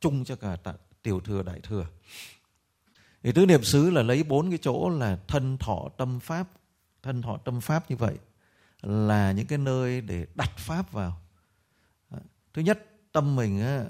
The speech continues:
nó không phải chỉ tưởng bên trong, nhưng mà nó mượn,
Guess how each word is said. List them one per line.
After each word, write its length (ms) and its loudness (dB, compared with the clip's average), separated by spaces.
nó 160 -8
không 240 -6
phải 200 -4
chỉ 220 -12
tưởng 280 2
bên 180 -4
trong, 200 -4
nhưng 460 -4
mà 280 -2
nó 180 -4
mượn, 320 4